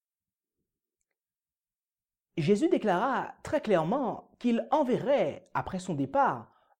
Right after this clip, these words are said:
un autre consolateur, en vue de consoler son peuple. Examinons un autre verset, employant le mot autre. «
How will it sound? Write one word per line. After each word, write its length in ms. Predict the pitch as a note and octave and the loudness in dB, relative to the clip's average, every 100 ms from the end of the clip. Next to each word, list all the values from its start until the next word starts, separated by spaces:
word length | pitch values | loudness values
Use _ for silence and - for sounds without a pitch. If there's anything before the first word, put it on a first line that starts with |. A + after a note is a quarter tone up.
| - | -2
un 260 | A3 G#3+ A#3 | 2 4 6
autre 440 | F#4 - - - _ _ | 4 2 -2 -18 _ _
consolateur, 840 | - C#3+ - B2+ A2+ - G2+ F#2 - _ _ _ - | -10 -8 -4 -4 -4 -10 -12 -14 -20 _ _ _ -10
en 100 | B2+ | -2
vue 140 | A3+ | 0
de 320 | D3 C3+ - _ _ - | 2 0 0 _ _ -8
consoler 720 | F3 - G3+ C4 A#2 - _ _ _ | -6 4 4 6 0 -4 _ _ _
son 180 | - B2+ | -12 -10
peuple. 420 | G#2 G2 - _ _ _ _ _ _ _ _ _ _ _ _ _ _ _ _ _ - _ _ _ _ _ - | -8 -12 -14 _ _ _ _ _ _ _ _ _ _ _ _ _ _ _ _ _ -20 _ _ _ _ _ -2
Examinons 640 | F#3 E3+ B3 D#4 F#4 E4 - _ _ _ F#3+ | 0 2 2 2 2 -2 -6 _ _ _ 0
un 120 | A3+ | 2
autre 240 | C#4+ A3 | 2 2
verset, 640 | D#3 D#3+ D3 - C3+ - _ _ _ _ _ | 4 2 0 -4 -8 -8 _ _ _ _ _
employant 640 | E3+ E3+ B3 D#4+ E4+ E4 - | -6 -2 0 0 0 -4 -4
le 180 | D#3 D#3+ | 0 2
mot 440 | D#3+ F#3 A#3+ - _ _ _ - | 4 4 2 -8 _ _ _ 2
autre. « 440 | D#3 A#2 - - | 2 2 -10 -20